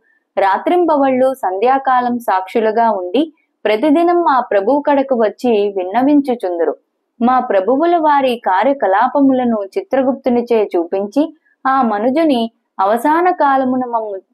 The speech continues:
పంపి వారిని రప్పించెదరు. పాపులు ఎటువంటి వారో వినుడు. వేదోక్త సదాచారములు విడిచి వేద శాస్త్రములను నిందించువారును, గోహత్య, బ్రహ్మహత్యాది మహాపాపములు చేసిన వారు,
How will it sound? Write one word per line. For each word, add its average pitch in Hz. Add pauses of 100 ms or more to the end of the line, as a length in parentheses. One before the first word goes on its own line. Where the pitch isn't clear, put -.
(140)
పంపి 202 (260)
వారిని 220
రప్పించెదరు. 233 (400)
పాపులు 277
ఎటువంటి 294
వారో 196
వినుడు. 226 (840)
వేదోక్త 247
సదాచారములు 277
విడిచి 220 (280)
వేద 226
శాస్త్రములను 302
నిందించువారును, 220 (300)
గోహత్య, 220 (320)
బ్రహ్మహత్యాది 277
మహాపాపములు 254
చేసిన 214
వారు, 208